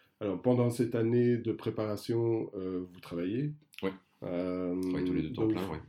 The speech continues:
Speaker 1: euh, temps plein, donc
Speaker 2: Mhm.
Speaker 1: vous faites ça en, en plus.
Speaker 2: Ouais.
Speaker 1: Euh,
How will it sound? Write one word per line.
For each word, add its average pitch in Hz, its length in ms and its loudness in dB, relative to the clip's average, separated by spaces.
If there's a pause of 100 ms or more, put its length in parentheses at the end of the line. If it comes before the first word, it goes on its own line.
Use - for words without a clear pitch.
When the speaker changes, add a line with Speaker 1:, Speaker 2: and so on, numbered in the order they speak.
Speaker 1:
euh, 95 80 -6
temps 85 240 -4
plein, 127 380 4
donc 101 140 0
Speaker 2:
Mhm. 80 60 -4
Speaker 1:
vous 85 80 -8
faites 101 200 -4
ça 98 140 -4
en, 90 680 -4
en 85 180 -6
plus. 135 520 2
Speaker 2:
Ouais. 87 140 -6 (380)
Speaker 1:
Euh, 90 1040 -2